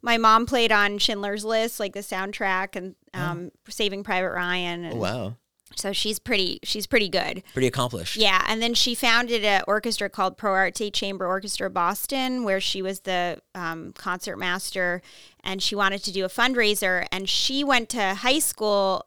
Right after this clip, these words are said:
Speaker 1: uh, with Garrison Keillor's brother.
Speaker 2: Yeah.
Speaker 1: And they grew up in the same hometown, Anoka, Minnesota.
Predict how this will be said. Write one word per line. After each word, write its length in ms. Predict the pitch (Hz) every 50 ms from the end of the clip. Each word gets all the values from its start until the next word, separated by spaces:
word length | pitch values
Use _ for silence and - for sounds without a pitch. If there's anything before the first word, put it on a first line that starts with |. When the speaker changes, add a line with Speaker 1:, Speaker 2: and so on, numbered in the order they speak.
| _ _
Speaker 1:
uh, 260 | - 190 185 185 185 180
with 360 | 175 190 190 190 185 - - - _ _ _
Garrison 580 | - 214 202 196 196 196 202 - - 202 190 196
Keillor's 680 | - - - 196 196 196 190 185 185 185 180 - - - _ _
brother. 580 | 185 170 170 185 196 240 262 277 330 370 359 - -
Speaker 2:
Yeah. 300 | - 110 120 123 120 104 - - _ -
Speaker 1:
And 280 | - 214 214 208 214 214
they 200 | 220 220 214 214 190 170 -
grew 140 | 220 220 214
up 120 | 208 -
in 80 | 196 202
the 60 | 202
same 280 | - - 208 202 208
hometown, 540 | 202 202 196 190 - 233 202 185 185 180 -
Anoka, 380 | - 190 185 185 190 - - 185
Minnesota. 840 | 185 180 180 190 - - 240 254 254 247 214 170 170 170 170 202 202